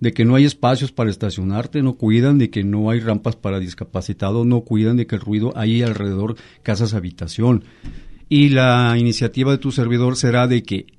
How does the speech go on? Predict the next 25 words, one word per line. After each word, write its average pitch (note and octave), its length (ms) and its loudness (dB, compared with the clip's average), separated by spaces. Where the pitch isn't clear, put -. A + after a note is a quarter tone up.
esa A2+ 480 2
venta, B2+ 680 4
esa G#2+ 380 -2
venta, A#2 400 0
ese A#2 320 -2
cambio B2+ 500 4
que - 120 -4
se F#2+ 220 -6
da G2 320 -4
de G2+ 200 0
un A#2 320 4
titular A2 680 0
a F#2+ 240 -4
un A2 300 -2
tercero A2+ 680 0
tenga B2 480 4
que - 140 -4
pasar A#2 340 -2
forzosamente G#2 880 -6
por F#2+ 160 -4
el F2 100 -6
Consejo F2+ 560 -10
de F#2+ 120 -6
Giros G2 340 -10
Restringidos A2+ 640 -2